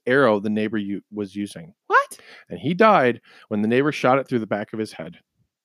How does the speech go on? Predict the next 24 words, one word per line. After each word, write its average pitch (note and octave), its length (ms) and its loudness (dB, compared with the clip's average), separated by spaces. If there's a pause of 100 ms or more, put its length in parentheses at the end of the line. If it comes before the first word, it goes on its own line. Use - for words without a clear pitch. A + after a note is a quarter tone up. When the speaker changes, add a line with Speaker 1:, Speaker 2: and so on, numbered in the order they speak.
(140)
Speaker 2:
Oh F4+ 180 6
my D5+ 300 4
God. C4+ 560 0 (300)
Speaker 1:
Yup. G#2+ 520 0 (1160)
Speaker 2:
That's G4+ 260 4
not B4+ 180 6
Speaker 1:
First D#4+ 140 0
Speaker 2:
a D4+ 40 4
fair C#4 120 4
Speaker 1:
of D#4 60 2
all, D3+ 100 2
Speaker 2:
fight. C#4 460 2
Speaker 1:
this, G#3+ 320 2
this E3+ 300 4
other F#3 260 4
kid A#2 440 2 (120)
is A2+ 180 0
a G#2+ 240 -8 (340)
jerk. B2 640 -2
Speaker 2:
Yes. D#4 1040 4
Speaker 1:
He A3+ 260 4
was G3+ 260 2
turned G#3+ 420 2
around, B2+ 800 4